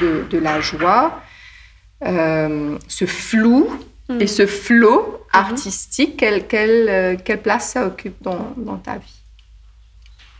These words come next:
Speaker 2: Euh, je crois que j'ai l'amour du beau.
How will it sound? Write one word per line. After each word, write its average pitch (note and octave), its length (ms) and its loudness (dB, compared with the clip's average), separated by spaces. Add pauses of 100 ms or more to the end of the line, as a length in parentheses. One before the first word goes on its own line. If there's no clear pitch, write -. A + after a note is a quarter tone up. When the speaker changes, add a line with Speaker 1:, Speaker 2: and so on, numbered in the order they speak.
(1200)
Speaker 2:
Euh, A#3+ 720 -4
je F#3+ 100 -6
crois E4+ 180 -4
que - 60 -4
j'ai F#4 160 0
l'amour C4 480 2
du F#3+ 240 -4
beau. F#3 400 0